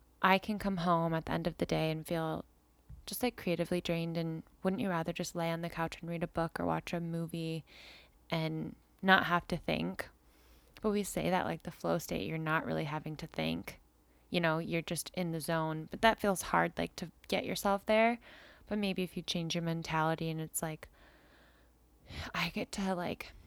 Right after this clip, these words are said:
listen to music and, you know, like I said, like, having a glass of wine helps me, I think, only because it feels like you're, you're setting yourself up for that sort of, like, relaxing mentality versus, like,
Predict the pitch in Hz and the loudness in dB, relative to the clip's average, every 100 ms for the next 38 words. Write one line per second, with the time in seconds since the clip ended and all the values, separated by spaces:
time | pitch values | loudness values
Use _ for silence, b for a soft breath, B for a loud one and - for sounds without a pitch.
0 | - 190 196 214 - 180 165 175 185 185 | -16 -10 -8 -6 -6 -6 -4 0 2 2
1 | 190 180 - - 175 165 160 151 b b | 2 0 -2 -6 -4 -6 -8 -12 b b
2 | b b b - 196 180 175 - - 190 | b b b -6 2 2 2 -2 -2 2
3 | 180 185 185 170 165 - _ - - 208 | 2 2 -2 0 -4 -6 _ -2 2 2
4 | 214 202 185 175 175 165 165 170 - - | 2 4 4 4 0 2 0 -2 -6 -6
5 | - 190 196 - - 202 190 190 196 180 | 4 6 6 4 -2 2 4 2 0 0
6 | 190 190 180 175 180 - - 185 180 175 | 0 0 -2 -2 -2 -4 0 4 4 4
7 | 175 170 165 - - - - 185 180 175 | 0 -2 -4 -12 -20 -18 -4 2 4 2
8 | - - - 185 - 196 180 170 175 175 | -2 -16 -4 -2 2 4 4 2 0 2
9 | 170 165 - 165 - - 175 170 165 - | 4 4 2 0 0 0 -4 -2 -4 -2
10 | 170 156 151 - 175 165 156 - 156 156 | 0 2 2 -2 -6 -6 -6 -2 0 0
11 | 165 160 - - 156 | -2 -2 -4 -4 -6